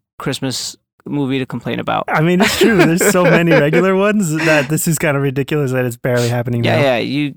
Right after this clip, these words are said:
Speaker 1: you get to see, like, the crappy straight ones, and you're like, "Oh, now there's one with, you know, gay people." And it's, it's being brought out by Hulu, which,
Speaker 2: Oh, cool.
Speaker 1: I mean, kudos to Hulu for trying this out. I mean,
Speaker 2: That's the
Speaker 1: the,
Speaker 2: second
Speaker 1: the
Speaker 2: thing that came out this year, 'cause there's also, uh,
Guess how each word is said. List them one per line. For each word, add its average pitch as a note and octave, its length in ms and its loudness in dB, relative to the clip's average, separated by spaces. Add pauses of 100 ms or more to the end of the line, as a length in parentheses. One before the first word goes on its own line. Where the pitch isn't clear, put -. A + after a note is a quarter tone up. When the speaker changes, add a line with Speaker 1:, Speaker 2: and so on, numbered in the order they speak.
(100)
Speaker 1:
you C#3+ 180 -4
get C#3+ 140 0
to C#3+ 80 -2
see, C#3+ 200 -2
like, C#3 180 -2
the - 80 -10
crappy C3 340 -4
straight B2+ 300 -4
ones, C#3 240 -6
and B2+ 100 -8
you're A#2 100 -6
like, A2+ 240 -6
"Oh, A#2+ 280 -4
now C3 200 -4
there's C3+ 300 -6
one B2+ 240 -6
with, A#2+ 200 -10 (140)
you C#3 160 -8
know, A#2 80 -8
gay C#3+ 160 -8
people." B2 320 -6
And F3+ 140 2
it's, D#3+ 160 -4 (180)
it's D#3+ 320 -2
being F#3+ 580 -4
brought D3 280 0
out D3 160 0
by B2+ 180 0
Hulu, C3 440 -2 (420)
which, C3+ 200 -4
Speaker 2:
Oh, C#4 240 0
cool. B3 240 -6 (200)
Speaker 1:
I D3 80 -2
mean, F3+ 240 -2 (300)
kudos F#3+ 220 2
to - 160 -6
Hulu C#3 300 -2
for D3 80 -8
trying C3 280 -4
this A#2 160 -6
out. A#2+ 300 0 (100)
I C3 100 -6
mean, B2+ 400 -4
Speaker 2:
That's F3 140 -4
the D4+ 80 0
Speaker 1:
the, F#3 100 6
Speaker 2:
second F#3+ 220 2
Speaker 1:
the - 40 2
Speaker 2:
thing F#3 140 2
that D#3 80 -2
came D3 220 -4
out G3 140 -4
this C3+ 160 -6
year, C3 120 -4
'cause C3 160 -6
there's C#3 160 -2
also, C#3+ 540 -2
uh, A#2 440 -6